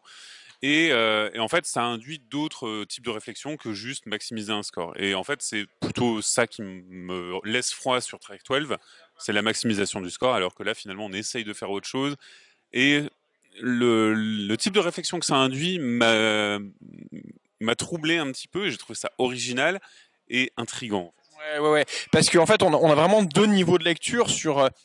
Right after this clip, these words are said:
Speaker 2: bah, qu'est-ce que je fais sur le plateau, quelle veut être ma stratégie, est-ce que je vais mettre mes troupes à tel endroit et machin.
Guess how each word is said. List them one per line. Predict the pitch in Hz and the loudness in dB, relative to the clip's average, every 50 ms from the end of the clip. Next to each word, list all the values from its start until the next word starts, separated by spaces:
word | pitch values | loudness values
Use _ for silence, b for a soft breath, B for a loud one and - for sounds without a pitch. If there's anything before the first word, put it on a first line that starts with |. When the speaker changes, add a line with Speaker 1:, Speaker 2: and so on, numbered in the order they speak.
| b _ - | b _ -6
Speaker 2:
bah, | 117 | -6
qu'est-ce | 113 160 151 - | -4 -4 -4 -6
que | 156 | -4
je | - | -4
fais | 156 139 | -4 -2
sur | - 139 | -2 0
le | 123 | 0
plateau, | 143 143 143 240 247 | 0 0 2 0 0
quelle | - 185 143 | 2 0 0
veut | 131 135 | 0 -4
être | 135 - | -6 -6
ma | 131 131 | -8 -8
stratégie, | 127 - 139 123 - 143 147 151 180 190 190 | -6 -6 -6 -6 -4 -4 -4 -6 -4 -2 -2
est-ce | 175 - | -4 -4
que | - 143 | -6 -8
je | 123 | -8
vais | 139 | -4
mettre | 139 139 135 - | -4 -4 -6 -6
mes | 139 135 | -10 -14
troupes | - - 165 - | -14 -12 -10 -10
à | 135 | -8
tel | - 123 | -8 -8
endroit | 120 120 123 135 151 | -10 -8 -4 -4 -4
et | 143 | -4
machin. | 131 120 - | -4 -6 -8